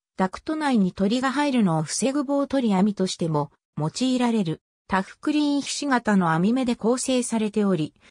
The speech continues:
目詰まり防止などに効果がある。ワイヤーが交差する点がないため、表面が平らで抵抗が少なく摩耗しにくい特徴を持つ。パンチングメタルの調理ボール。パンチングメタル。金属の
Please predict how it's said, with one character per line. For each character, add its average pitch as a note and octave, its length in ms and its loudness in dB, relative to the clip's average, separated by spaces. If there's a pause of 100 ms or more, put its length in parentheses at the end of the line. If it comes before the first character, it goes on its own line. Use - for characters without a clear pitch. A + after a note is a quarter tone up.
(100)
目 E3 80 2
詰 F#3 180 0
ま D4+ 120 0
り D4 100 -2
防 D4 160 2
止 A#3+ 160 0
な G#3+ 120 2
ど G3 100 2
に F3+ 160 0
効 A#3+ 220 -2
果 F#3+ 160 -4
が D3+ 200 2
あ D#3 80 2
る。 C#3+ 160 -6 (400)
ワ F#3+ 160 2
イ C#4+ 140 -2
ヤ D4 160 -2
ー - 20 -10
が C4 100 -2
交 C4+ 240 0
差 C#4 140 -8
す C4 120 -4
る B3+ 120 -2
点 A#3+ 240 0
が A#3+ 120 2
な A#3+ 140 2
い B3 80 0
た F3 160 -2
め、 D#3 220 0 (400)
表 D4+ 180 2
面 D#4 260 -2
が A3+ 120 2
平 G3 240 0
ら B3+ 140 0
で A3+ 100 0
抵 A#3 240 0
抗 F#3 240 0
が F3 200 0
少 - 300 -4
な D4 120 -2
く - 100 -2
摩 D#3+ 180 4
耗 A#3+ 220 4
し A#3+ 140 -2
に A#3+ 120 0
く B3 160 -4
い A#3 60 -4
特 - 240 -6
徴 F#3 220 0
を E3+ 220 0 (200)
持 G3+ 160 0
つ。 - 240 -8 (320)
パ C#4 160 0
ン E4+ 100 -4
チ D4+ 160 -2
ン C#4+ 120 -2
グ C4+ 120 0
メ C#4+ 120 -2
タ C#4 120 -2
ル A3+ 140 2
の F#3 100 2
調 C4 240 0
理 G3 140 0
ボ E3 180 4
ー C4+ 40 4
ル。 D4+ 120 -2
パ B3+ 180 0
ン C#4 80 -8
チ - 140 -6
ン C4+ 80 -2
グ B3 120 2
メ B3+ 140 -2
タ A#3+ 120 -2
ル。 B3+ 120 0
金 D4+ 220 -4
属 G#3+ 280 -2
の F3+ 180 0